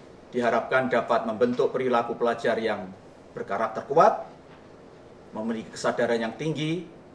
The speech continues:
dan taat kepada hukum. Saya, Muhajir Effendi,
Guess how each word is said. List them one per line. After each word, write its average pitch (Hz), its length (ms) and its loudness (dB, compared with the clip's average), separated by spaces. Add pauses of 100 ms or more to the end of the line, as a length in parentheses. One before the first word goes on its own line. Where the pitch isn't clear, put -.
(320)
dan 110 480 0 (320)
taat 120 480 -4
kepada 107 240 -6
hukum. 98 320 -6 (1300)
Saya, 139 440 2
Muhajir 120 280 2
Effendi, 117 680 -2